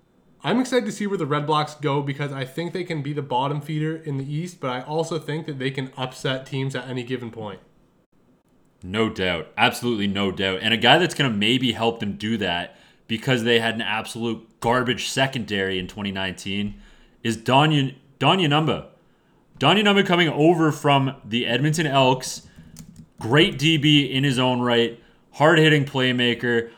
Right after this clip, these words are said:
Speaker 2: I think he's really gonna help that back end in Ottawa. They had the second most passing yards allowed on them, second most T Ds allowed on them,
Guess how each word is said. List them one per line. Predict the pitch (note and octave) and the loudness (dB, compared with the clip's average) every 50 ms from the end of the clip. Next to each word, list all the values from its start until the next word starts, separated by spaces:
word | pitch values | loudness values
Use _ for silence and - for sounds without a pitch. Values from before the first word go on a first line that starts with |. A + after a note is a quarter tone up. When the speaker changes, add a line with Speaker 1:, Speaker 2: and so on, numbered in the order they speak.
| - - | -8 -2
Speaker 2:
I | B2 C#3 | 0 2
think | D3 G3+ G3 | 2 2 2
he's | F3 E3 D3 A2+ | 2 0 -2 0
really | G2+ B2+ C#3+ D3+ D#3 | 2 4 4 4 4
gonna | D#3 D3+ D3 C3 | 4 4 2 2
help | A#2 A#2+ B2+ A#2 - | 2 2 0 0 0
that | B2+ B2 A2+ A2+ - | 0 0 0 0 -2
back | A#2 A2+ A#2 A#2+ - - | 0 2 2 0 0 -2
end | A2+ A#2+ B2 | -2 -2 -2
in | B2+ C3 | -2 -2
Ottawa. | C3 B2 B2+ C3+ C3+ C#3+ D3 D3+ D#3+ D#3 - - - _ _ _ - | 0 2 2 2 2 2 2 0 0 -2 -6 -16 -20 _ _ _ 0
They | - C3+ E3+ | 4 6 6
had | G#3+ G3 | 6 6
the | F3 F#3 D#3+ | 4 2 0
second | C#3 - - - - - - C#3 E3 E3+ - G#3 G#3 G3+ - | 0 -2 -4 -6 -4 2 4 4 4 4 4 0 0 0 0
most | C#3+ D3 D3+ D3+ D3 - - | 2 2 4 4 2 0 -4
passing | - C#3+ C3+ C#3 C3+ C3+ C#3+ | 0 2 4 4 2 2 0
yards | C3+ C3 C3 C3 B2+ B2 B2 | 2 2 2 2 2 0 -2
allowed | A2 G#2+ A2+ A2+ A2+ A#2 A#2 A2+ | -2 0 2 2 2 2 2 0
on | A2+ A#2 A2+ | 0 0 0
them, | A2+ A2+ | -2 -4
second | A2 - - C#3 D3+ D#3 E3 E3+ D#3 | -4 -2 2 2 2 4 2 0 0
most | D3 C#3+ C#3 C3+ - | 2 0 0 0 -2
T | - C#3 C3 | 0 0 0
Ds | A#2+ B2 A#2+ A2 | 2 0 0 0
allowed | A2+ A2 A2 A2 A2 A2 A2 | 0 0 0 0 0 0 -2
on | A2 A2 G#2+ A2 | -2 -2 -4 -4
them, | A2 G#2+ G#2+ G#2+ G2+ | -4 -4 -6 -8 -10